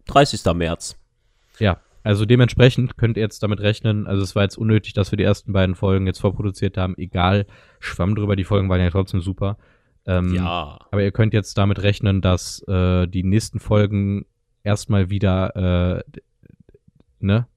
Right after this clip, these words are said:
Speaker 2: möglichst zeitnah am Ausstrahlungstermin sind.
Speaker 1: Ja, eine, eine bis zwei Wochen. Wenn nicht sogar vielleicht ein paar Tage vorher.
Speaker 2: Ja, genau.
Speaker 1: Ja.
Speaker 2: Da, da gucken wir dann einfach immer, dass wir das gut hinbekommen. Auch einfach, damit wir hinter die Serienstarts und sowas dann ein bisschen genauer sagen können, weil manches passt sich da auch immer so an.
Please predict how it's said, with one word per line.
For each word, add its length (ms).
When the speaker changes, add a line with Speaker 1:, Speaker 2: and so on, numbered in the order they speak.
Speaker 2:
möglichst 680
zeitnah 800
am 340
Ausstrahlungstermin 920
sind. 460
Speaker 1:
Ja, 320
eine, 280
eine 180
bis 160
zwei 220
Wochen. 280
Wenn 120
nicht 100
sogar 360
vielleicht 320
ein 20
paar 140
Tage 280
vorher. 280
Speaker 2:
Ja, 180
genau. 300
Speaker 1:
Ja. 80
Speaker 2:
Da, 100
da 140
gucken 260
wir 60
dann 120
einfach 200
immer, 140
dass 160
wir 60
das 80
gut 140
hinbekommen. 400
Auch 120
einfach, 260
damit 280
wir 60
hinter 180
die 80
Serienstarts 560
und 60
sowas 320
dann 140
ein 60
bisschen 300
genauer 340
sagen 260
können, 200
weil 80
manches 460
passt 280
sich 120
da 120
auch 80
immer 140
so 100
an. 200